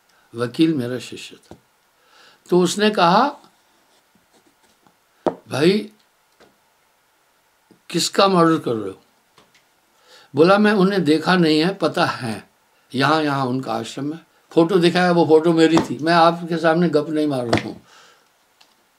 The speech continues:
वकील साहब चौंके, उन्होंने कुछ नहीं बोला पहले। उससे बोला, "आप इनको क्यों मारना चाहते हैं?" "अरे भाई, सच कहो तो मारन धाई, झूठ कहा नहीं जाई, संतो झूठे जगपति आई।" बोला, "ये आदमी,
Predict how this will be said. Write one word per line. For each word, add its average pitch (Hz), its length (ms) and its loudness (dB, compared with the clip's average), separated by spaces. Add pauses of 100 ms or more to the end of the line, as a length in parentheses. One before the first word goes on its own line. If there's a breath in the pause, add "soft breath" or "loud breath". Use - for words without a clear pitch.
(400)
वकील 123 260 -6
साहब 123 220 -8
चौंके, 95 380 -16 (880 soft breath)
उन्होंने 185 320 0
कुछ 175 320 -2
नहीं 147 100 -2
बोला 113 220 -6
पहले। 98 480 -16
उससे 151 320 -8
बोला, 190 260 2
"आप 190 180 2
इनको 185 260 2
क्यों 196 180 0
मारना 160 340 2
चाहते 113 360 -10
हैं?" - 160 -20 (140)
"अरे 175 180 -2
भाई, 190 220 2
सच 185 320 2
कहो 202 240 2
तो 196 140 2
मारन 190 360 4
धाई, 190 200 4
झूठ 180 260 4
कहा 185 180 2
नहीं 185 240 0
जाई, 175 220 4
संतो 165 360 0
झूठे 135 320 -4
जगपति 165 440 -4
आई।" 220 180 -6 (1500 loud breath)
बोला, 165 220 2
"ये 196 140 4
आदमी, 180 580 2